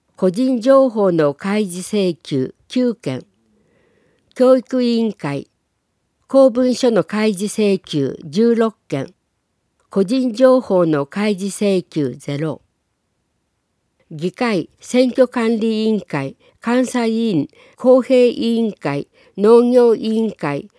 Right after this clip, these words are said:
消防庁及び固定資産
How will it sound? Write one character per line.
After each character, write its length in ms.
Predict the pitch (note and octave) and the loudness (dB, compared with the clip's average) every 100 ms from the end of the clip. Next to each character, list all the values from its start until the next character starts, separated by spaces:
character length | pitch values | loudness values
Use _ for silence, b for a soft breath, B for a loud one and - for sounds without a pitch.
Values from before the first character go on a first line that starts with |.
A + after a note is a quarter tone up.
| b b b | b b b
消 360 | - B3+ C4 A3+ | -8 -2 0 2
防 260 | B3+ B3 | 2 2
庁 400 | A#3+ - D#3 C#3+ | -2 -4 -4 -4
及 300 | - F3 A3 | -4 2 2
び 260 | G3 D#3+ D#3+ b b b | 2 -2 -6 b b b
固 160 | - E3+ | -6 -6
定 360 | - B3+ B3+ | 2 4 4
資 180 | A3+ B3 | 0 -6
産 340 | - B3 G3+ | -4 -4 -4